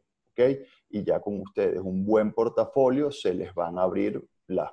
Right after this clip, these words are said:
puertas inmediatamente. Después pasaríamos a un cuarto trimestre, donde entramos en una fase de cómo contactar al cliente, cómo proponerle los proyectos, cómo mantener al cliente, ¿ok?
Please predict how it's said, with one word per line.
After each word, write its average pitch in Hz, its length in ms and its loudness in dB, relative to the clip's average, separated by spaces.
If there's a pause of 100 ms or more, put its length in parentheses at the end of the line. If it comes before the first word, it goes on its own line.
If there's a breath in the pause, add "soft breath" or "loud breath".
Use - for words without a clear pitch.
puertas 107 720 0
inmediatamente. 87 1400 0 (1040)
Después 107 460 -2
pasaríamos 113 680 -2
a 92 60 -4
un 95 260 -4
cuarto 107 540 -2
trimestre, 127 680 -2 (500 soft breath)
donde 98 240 -4
entramos 107 380 -2
en 110 120 -2
una 107 220 -4
fase 110 400 -2
de 107 180 0
cómo 123 360 0
contactar 101 560 -2
al 98 120 0
cliente, 101 880 0 (260 loud breath)
cómo 110 340 -2
proponerle 95 720 0
los 92 180 0
proyectos, 107 920 2
cómo 127 360 4
mantener 104 1200 0
al 87 220 -4
cliente, 87 560 -2
¿ok? - 160 -2